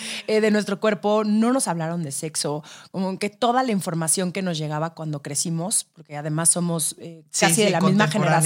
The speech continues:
Speaker 1: generación,
Speaker 2: sí.
Speaker 1: eh, pues era por la amiga de la hermana, de la prima. ¿Cuándo fue la primera vez que tuviste esta plática alrededor del, del sexo?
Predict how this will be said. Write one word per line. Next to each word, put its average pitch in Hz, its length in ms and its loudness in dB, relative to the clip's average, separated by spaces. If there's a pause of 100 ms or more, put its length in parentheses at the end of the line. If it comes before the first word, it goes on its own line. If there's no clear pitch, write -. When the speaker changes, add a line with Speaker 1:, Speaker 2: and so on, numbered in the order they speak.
Speaker 1:
generación, 196 300 4
Speaker 2:
sí. 143 340 -10 (140)
Speaker 1:
eh, 196 600 0 (440)
pues 202 160 -2
era 262 220 0 (160)
por 240 200 -4
la 185 120 -2
amiga 233 480 4
de 220 160 -4
la 165 760 -4
hermana, 226 560 2
de 202 140 -2
la 165 260 -2
prima. 208 540 2 (440)
¿Cuándo 381 240 2
fue 330 120 0
la 320 100 0
primera 202 360 2
vez 190 300 -2
que 214 200 -6
tuviste 170 1080 -6 (220)
esta 196 320 -6
plática 190 760 -6
alrededor 160 500 -4
del, 156 360 -4
del 170 160 -4
sexo? - 560 -2